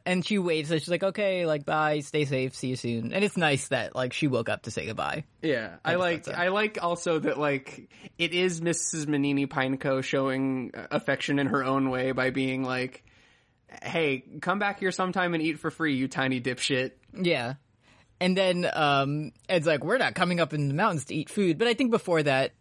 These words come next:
Speaker 1: uh, Al, Al was like, "Oh, he really cares, but he won't say it." And she was like, "I know.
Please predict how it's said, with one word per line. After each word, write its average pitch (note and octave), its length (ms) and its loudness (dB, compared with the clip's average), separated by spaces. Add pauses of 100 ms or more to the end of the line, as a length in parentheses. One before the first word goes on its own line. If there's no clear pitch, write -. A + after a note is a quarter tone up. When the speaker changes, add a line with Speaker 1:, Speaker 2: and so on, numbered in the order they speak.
(260)
Speaker 1:
uh, C#3+ 320 2
Al, C#3 360 2 (100)
Al E3 200 4
was D3 140 2
like, C3+ 340 2
"Oh, F#3+ 160 4
he D#3 140 2
really F3+ 260 2
cares, E3+ 500 0
but D3+ 140 2
he D#3 60 4
won't E3 180 2
say G3+ 240 4
it." D#3+ 140 0
And D#3 120 -2
she F3 100 0
was D3 60 2
like, D#3+ 140 4
"I E3+ 100 4
know. C#3 320 -4